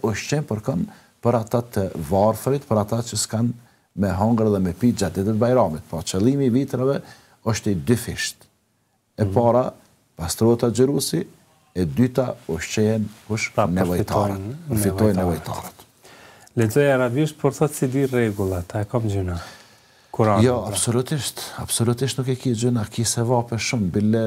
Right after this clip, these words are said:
Speaker 1: lexon arabisht e nuk i din rregullat, e ki vështërsi, shpërblimi është i dyfisht.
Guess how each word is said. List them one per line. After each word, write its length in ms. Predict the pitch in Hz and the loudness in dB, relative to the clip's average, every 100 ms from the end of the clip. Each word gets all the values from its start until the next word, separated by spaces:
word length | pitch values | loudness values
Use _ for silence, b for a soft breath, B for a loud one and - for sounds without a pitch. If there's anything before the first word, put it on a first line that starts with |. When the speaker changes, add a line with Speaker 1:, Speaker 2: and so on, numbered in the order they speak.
| 107 101 | 0 -2
Speaker 1:
lexon 480 | 65 90 98 92 123 | -2 0 0 2 2
arabisht 540 | 117 117 101 110 101 | 2 0 0 -4 -2
e 40 | 95 | -4
nuk 180 | 95 107 | -2 0
i 40 | |
din 160 | 98 107 | 0 0
rregullat, 540 | 107 117 110 104 90 | 2 2 2 0 -2
e 60 | 95 | -2
ki 180 | 123 | 0
vështërsi, 760 | 110 107 - 107 - 135 139 143 - | 2 0 -2 -4 -2 -2 -2 -4 -10
shpërblimi 560 | - 107 90 120 117 | 0 0 2 2 2
është 180 | 107 - | 0 -4
i 40 | |
dyfisht. 640 | 87 73 98 85 78 - | -2 0 0 -2 -4 -8